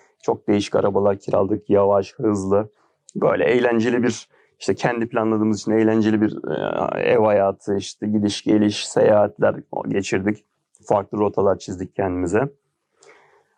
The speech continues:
Okuldaki rutin aynı devam ediyordu işte yani. Ortodonti tedavileri, işte bunların ileri tedavileri, sunumlar yapıyor. Sunumlar üzerine tartışıyoruz hep beraber.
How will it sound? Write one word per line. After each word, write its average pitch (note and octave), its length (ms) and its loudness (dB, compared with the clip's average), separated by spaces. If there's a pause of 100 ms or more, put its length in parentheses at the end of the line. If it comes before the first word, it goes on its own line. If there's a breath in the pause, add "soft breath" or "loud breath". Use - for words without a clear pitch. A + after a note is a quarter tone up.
(160 soft breath)
Okuldaki G#3+ 440 2
rutin F#3+ 220 2
aynı E3 280 2
devam D3 260 2
ediyordu A#2 260 -2
işte F#2+ 200 -6
yani. F#2+ 240 -4
Ortodonti G#2+ 640 0
tedavileri, G#2 840 2
işte A2 220 -6
bunların G2+ 360 0
ileri G#2 300 2
tedavileri, G2+ 640 0
sunumlar G#2 520 0
yapıyor. G#2 500 0 (100)
Sunumlar G#2+ 420 0
üzerine G2+ 340 0
tartışıyoruz F#2 720 -4
hep G2 200 -4
beraber. F#2+ 440 0